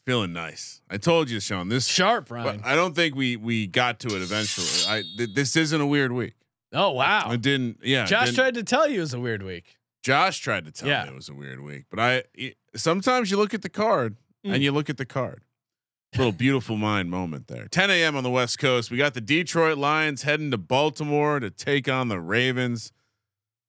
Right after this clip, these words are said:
Speaker 1: Ravens are laying three, minus one sixty on the money line, plus one thirty-five for the Lions.
Speaker 2: Wow.
Speaker 1: Forty-two is the total. Lions, a little back-to-back road spot here, not stopping people from betting them. Eighty-one percent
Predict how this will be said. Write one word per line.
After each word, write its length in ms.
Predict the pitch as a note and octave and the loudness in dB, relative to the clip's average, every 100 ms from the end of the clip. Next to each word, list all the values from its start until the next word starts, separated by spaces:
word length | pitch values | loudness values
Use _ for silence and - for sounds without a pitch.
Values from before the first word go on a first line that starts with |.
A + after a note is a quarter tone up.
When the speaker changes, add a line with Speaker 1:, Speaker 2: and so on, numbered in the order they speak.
| _ _ | _ _
Speaker 1:
Ravens 320 | F#2+ B2+ G#3 G3+ | 0 2 2 0
are 80 | |
laying 320 | G3+ A3 A3 G3 | 2 2 2 2
three, 500 | G#3+ A#3+ A3+ G3 G#2 | 4 4 4 2 0
minus 540 | A#2+ C3+ E3+ G#3 E3+ | 0 2 4 2 0
one 220 | F3+ E3+ | 0 0
sixty 380 | - F3 D3+ D#3 | 0 -2 0 0
on 140 | D3+ C#3+ | 2 2
the 60 | |
money 220 | C3+ C#3+ | 2 2
line, 240 | C#3+ C#3 B2+ | 2 2 0
plus 260 | - G#3 - | 0 -2 -2
one 120 | B2+ | -2
thirty-five 480 | A2 F#2 F#2+ F2+ E2+ | -2 -4 -2 -2 0
for 60 | |
the 60 | - | 2
Lions. 520 | - B4 B4+ - - | 2 2 2 0 0
Speaker 2:
Wow. 100 | D3 | 2
Speaker 1:
Forty-two 500 | A#3+ A4+ G3 C4 F3 | 2 2 2 2 4
is 120 | D#3+ A#2 | 2 -2
the 60 | |
total. 360 | G2 D3+ D#3 D3+ | -4 0 2 2
Lions, 400 | D#3 G#3+ A#3 F#3 | 2 4 2 0
a 20 | |
little 100 | F#3+ | 0
back-to-back 560 | D#3 F3+ F3+ E3+ F3+ D#3+ | 2 2 2 2 2 2
road 320 | C#3+ G3 B3+ | 2 2 2
spot 340 | - E3 D#3+ D3+ | 0 2 2 2
here, 200 | D#3+ D#3 | 2 2
not 220 | E3 F#3+ | 0 -2
stopping 460 | - E3 F3+ D#3 | 0 2 0 -2
people 300 | C3+ D3+ C3+ | -2 -2 -2
from 180 | A#2+ G#2 | -4 -2
betting 260 | F2+ D3 C#3 | 2 2 0
them. 140 | C3 | -2
Eighty-one 400 | B2+ D3 B2 A#2+ | -2 0 0 -2
percent 500 | - - - A#2+ G#2 | -4 -8 -2 -2 -2